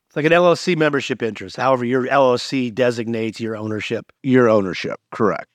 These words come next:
Speaker 2: And that's also your voting, uh, authority. And the, you've got a thousand Coug tokens, and then you get to vote essentially thousand w-, units of your interest.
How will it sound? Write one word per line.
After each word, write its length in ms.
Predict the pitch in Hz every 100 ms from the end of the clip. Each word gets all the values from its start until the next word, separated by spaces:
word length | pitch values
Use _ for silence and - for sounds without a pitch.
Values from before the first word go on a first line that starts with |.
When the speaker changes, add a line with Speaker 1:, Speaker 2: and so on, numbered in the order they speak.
| _
Speaker 2:
And 220 | 131 143
that's 240 | 135 123 -
also 320 | 110 101 107
your 240 | 104 98
voting, 560 | 87 101 117 92 80 85
uh, 300 | 98 82 64
authority. 500 | 85 - 87 58 53
And 140 | 82 85
the, 200 | 85 71
you've 360 | 87 82 76
got 280 | 82 78 78 - _ _ -
a 140 | 87
thousand 600 | - 95 95 98 98 92
Coug 260 | - 98 87
tokens, 640 | 101 95 110 107 120 123
and 120 | 85
then 240 | 85 87 85
you 120 | 85
get 160 | 92 78
to 100 | 85
vote 320 | 80 85 78
essentially 760 | 82 78 90 85 78 - 82 76
thousand 560 | 113 101 98 90 90
w-, 140 | 90 -
units 440 | 104 101 92 90 -
of 120 | 80
your 200 | 80 82
interest. 540 | 78 - - - -